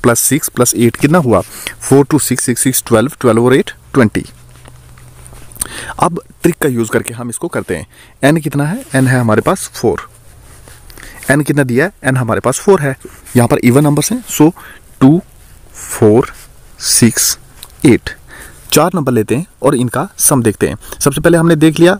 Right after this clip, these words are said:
कि इसका आंसर आया था ट्वेंटी। अब यहाँ पर देखते हैं n अगर फ़ोर है हमारे पास तो हम इसको लिखेंगे trick के हिसाब से n into n plus one करेंगे। अब trick का यूज़ करते हुए हम लिखेंगे n into n plus one। n क्या है, total number,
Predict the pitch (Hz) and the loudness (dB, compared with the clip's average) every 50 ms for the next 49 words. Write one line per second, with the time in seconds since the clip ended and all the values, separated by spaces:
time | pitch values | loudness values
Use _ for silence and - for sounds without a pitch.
0 | - - 135 95 123 - - 135 117 110 - 123 117 117 117 - 175 - 185 135 | -2 0 0 2 2 2 2 0 0 2 2 2 2 2 2 -2 0 2 2 0
1 | 107 101 82 69 - - - - - - - - - - 147 147 135 127 123 127 | 0 -2 -6 -10 -12 -16 -20 -20 -20 -20 -20 -10 -6 -4 -2 0 0 0 0 -2
2 | 139 123 110 95 - - - - 123 123 123 117 123 139 127 - 117 104 117 120 | -2 -2 -2 0 0 -2 0 2 2 4 4 4 2 0 2 2 2 4 4 2
3 | 123 117 113 104 98 95 101 - 107 151 - - - - - - - - - 127 | 2 0 0 0 0 0 0 0 -2 -2 -4 -8 -14 -20 -20 -18 -8 -4 0 0
4 | 139 151 151 147 - - 165 123 107 - - 127 117 107 107 131 151 - - - | 2 2 2 2 2 2 2 2 0 0 -2 -2 -2 -2 -2 -4 -4 -8 -16 -20
5 | - - - - - - - - - - 151 151 - - 170 131 120 - 117 113 | -20 -20 -20 -20 -20 -20 -20 -10 -2 -2 -2 0 2 2 2 2 2 2 0 0
6 | - - - - - 135 151 165 156 139 - 165 170 - - 127 135 139 135 135 | 0 0 -2 0 2 2 4 4 4 4 2 2 0 2 2 2 2 4 4 2
7 | 135 131 - - 113 110 104 - 65 57 50 - - - - - - - - - | 0 2 0 0 0 0 -2 -2 -4 -4 -6 -8 -12 -16 -18 -20 -20 -20 -20 -20
8 | - - - - - - - - - - - - - - - - 139 - - - | -20 -20 -20 -18 -16 -16 -16 -16 -20 -20 -20 -20 -20 -20 -8 -6 -6 -6 -2 -2
9 | 202 202 - - 196 175 139 127 127 - - 120 110 - 113 113 110 127 156 147 | -2 -2 0 0 0 2 2 2 0 0 -2 0 0 2 2 2 2 2 0 0
10 | - - 127 127 120 113 - 120 131 175 - - 120 120 120 117 117 113 131 185 | -2 -2 0 0 0 0 0 0 0 0 2 2 2 4 4 4 4 4 4 2
11 | 208 120 120 113 - 143 - - 123 101 98 - - - - _ - 147 165 156 | 4 2 2 2 2 0 0 0 -2 -2 -2 -6 -12 -20 -6 _ 0 0 2 2
12 | - 175 160 151 - - _ - 143 123 131 123 113 107 98 78 | 2 2 0 0 -2 -2 _ 2 2 2 2 0 0 0 0 -4